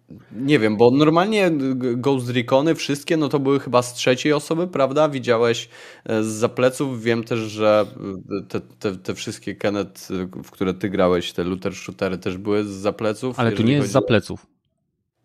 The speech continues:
Speaker 1: Co nie jest za pleców? No wiem, to jest z pierwszej osoby.
Speaker 2: Mhm.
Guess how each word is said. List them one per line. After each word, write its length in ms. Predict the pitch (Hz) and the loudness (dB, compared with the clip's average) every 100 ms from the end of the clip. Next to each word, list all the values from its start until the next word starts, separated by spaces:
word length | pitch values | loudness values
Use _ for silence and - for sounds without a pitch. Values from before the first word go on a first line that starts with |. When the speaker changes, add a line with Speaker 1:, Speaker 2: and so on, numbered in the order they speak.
| _ _ _ _ _ _ _ - | _ _ _ _ _ _ _ -4
Speaker 1:
Co 120 | 113 | 0
nie 80 | 104 | 0
jest 180 | 87 | -2
za 120 | 87 85 | -6 -4
pleców? 220 | 95 110 | -2 2
No 100 | 117 | 4
wiem, 240 | 180 196 | 6 6
to 80 | 120 | 4
jest 100 | 113 | -2
z 40 | - | 2
pierwszej 340 | 127 107 127 | 2 6 6
osoby. 460 | 127 - 202 98 90 | 6 8 6 6 0
Speaker 2:
Mhm. 300 | 107 101 120 | -2 -2 -4